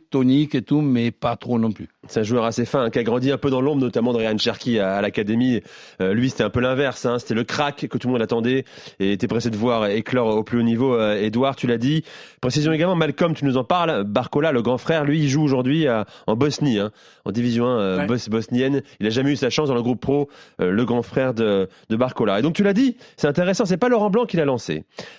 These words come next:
Speaker 2: Euh, ça nous avait peut-être échappé, c'est Peter Bosz.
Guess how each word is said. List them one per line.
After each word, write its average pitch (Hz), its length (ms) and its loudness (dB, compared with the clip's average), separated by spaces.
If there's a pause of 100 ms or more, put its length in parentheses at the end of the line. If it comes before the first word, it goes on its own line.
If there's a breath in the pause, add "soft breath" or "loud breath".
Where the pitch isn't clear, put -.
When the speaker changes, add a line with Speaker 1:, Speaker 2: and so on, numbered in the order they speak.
(100)
Speaker 2:
Euh, 90 340 2
ça 104 140 0
nous 127 140 2
avait 127 120 2
peut-être 139 180 0
échappé, 139 340 0
c'est 143 220 -2
Peter 175 360 0
Bosz. 147 540 -2